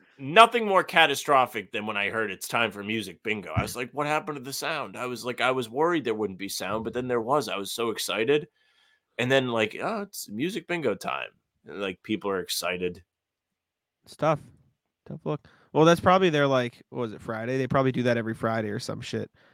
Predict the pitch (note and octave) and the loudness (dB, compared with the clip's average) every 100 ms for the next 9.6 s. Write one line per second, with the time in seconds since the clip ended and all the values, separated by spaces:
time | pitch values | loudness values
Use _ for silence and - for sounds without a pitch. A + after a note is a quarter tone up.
0 | - F3 D#3 D3 B2+ A2+ A#2 A2+ G2+ G#2 | 8 10 12 8 6 2 -2 -2 -6 -10
1 | - E2+ D#2+ D2 - - - _ - A2+ | -12 -12 -12 -14 -18 -20 -20 _ -6 -2
2 | A2+ - - - - _ _ _ _ _ | -2 -4 -10 -10 -12 _ _ _ _ _
3 | _ _ - - - - F2 F2 - - | _ _ -8 -6 -4 -6 -6 -8 -10 -14
4 | - - _ _ - - - G#2+ G#2+ G#2 | -18 -20 _ _ -20 -6 0 0 0 -2
5 | A#2 A#2+ A2 G2+ - - - - - - | 0 0 0 -4 -12 -14 -12 -14 -18 -20
6 | - - A2 A2+ A2+ A2 - _ _ _ | -14 -6 -2 0 0 -2 -6 _ _ _
7 | A2+ G#2+ G#2+ A2+ A#2+ A2 A#2+ A#2+ G#2 - | -6 -4 -2 -2 -2 0 2 2 -2 -6
8 | _ _ _ _ _ _ _ _ _ _ | _ _ _ _ _ _ _ _ _ _
9 | - A#2+ C3 C3+ D#3 G3 | 0 6 8 10 10 10